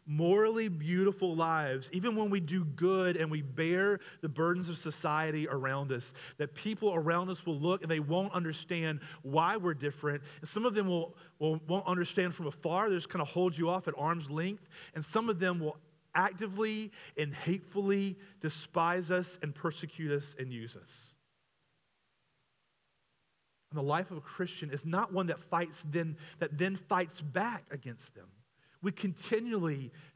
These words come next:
don't fear them, and we continually respond to them with gentleness and respect. Not because, not because we're, uh, simply to respect them, honestly.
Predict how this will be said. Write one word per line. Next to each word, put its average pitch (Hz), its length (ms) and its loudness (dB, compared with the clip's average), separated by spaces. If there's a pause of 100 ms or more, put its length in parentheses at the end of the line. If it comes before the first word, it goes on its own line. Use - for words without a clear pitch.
(100)
don't 190 260 2
fear 214 380 0
them, 226 320 0
and 175 100 2
we 170 60 2
continually 160 800 -2 (240)
respond 165 520 0
to 165 60 -4
them 143 200 -4
with 113 220 -8
gentleness 160 800 -6 (340)
and 120 120 -10
respect. - 800 -14 (680)
Not 208 280 2
because, 185 400 0 (340)
not 233 240 0
because 202 300 0
we're, 156 340 2 (560)
uh, 110 160 -10 (580)
simply 180 380 -2
to 147 80 -6
respect 147 720 -4
them, 196 520 -2 (180)
honestly. 180 640 -2